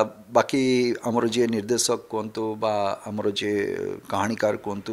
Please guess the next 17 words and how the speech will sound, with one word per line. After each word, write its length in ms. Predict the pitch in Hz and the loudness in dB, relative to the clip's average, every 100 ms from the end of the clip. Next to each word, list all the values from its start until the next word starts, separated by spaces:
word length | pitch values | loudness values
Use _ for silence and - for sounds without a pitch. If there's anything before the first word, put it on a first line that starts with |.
| 101 | -6
ପ୍ରିୟ 160 | 107 104 | -2 -2
ବାବୁ 240 | 98 101 - | -2 -6 -8
କୁହନ୍ତୁ, 320 | 104 101 143 160 165 - - | -10 -8 -8 -8 -10 -16 -10
ସୁଧାଂଶୁ 680 | - 98 107 104 147 160 160 - - - - - - 110 | -6 -4 -2 -2 -2 -4 -6 -16 -20 -18 -18 -20 -16 -2
ବା 240 | 104 104 | 0 2
ଯେ, 200 | 101 107 107 | 0 0 0
ଆ, 260 | 104 98 98 95 107 - - | 0 -2 -6 -4 -8 -12 -8
ପ୍ରକାଶ 380 | 101 98 107 - | -2 2 2 2
କହିକି 260 | 98 92 101 | -4 -6 -8
ଜଣେ 200 | 101 98 | -8 -6
ପ୍ରଯୋଜକ 460 | - 92 98 95 92 | -6 -4 -4 -6 -8
ଯିଏ 120 | 95 | -8
ଅଛନ୍ତି, 300 | 95 104 98 | -8 -8 -10
ସିଏ, 400 | - 117 135 143 147 - - - _ 160 | -6 -4 -4 -6 -10 -20 -20 -20 _ -6
ଆ, 60 | 139 135 - | -4 -4 -8
ମୁଁ 260 | 139 147 | -10 -4
ତ 80 | 151 | 2